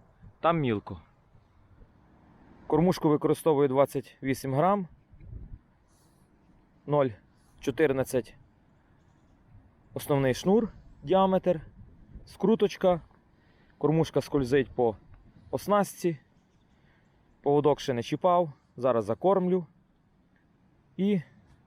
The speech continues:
тоді вже чіпаємо поводочок,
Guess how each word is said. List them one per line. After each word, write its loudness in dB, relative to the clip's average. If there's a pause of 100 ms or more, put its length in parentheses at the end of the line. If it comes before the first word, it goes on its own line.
(120)
тоді 0
вже 2 (1000)
чіпаємо 0
поводочок, 0